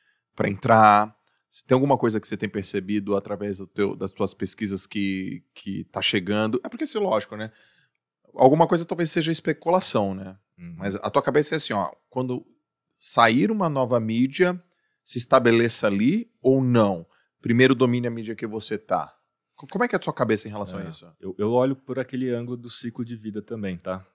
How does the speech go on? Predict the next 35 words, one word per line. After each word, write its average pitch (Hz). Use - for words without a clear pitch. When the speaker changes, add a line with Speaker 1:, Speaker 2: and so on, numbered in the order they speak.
Speaker 2:
Então, 98
assim, 95
e 101
tem 127
um, 127
tem 104
um 123
lance, 110
assim, 98
é, 90
é 95
um 95
pouco 113
mais 107
teórico, 101
mas... 95
Tem 113
uma 139
consultoria 123
que -
chama 120
Boston 117
Consulting 113
Group, 92
que -
eles 104
inventaram 107
a -
tal 104
da 104
matriz 107
B 110
C 107
G. 85
Speaker 1:
Uhum. 90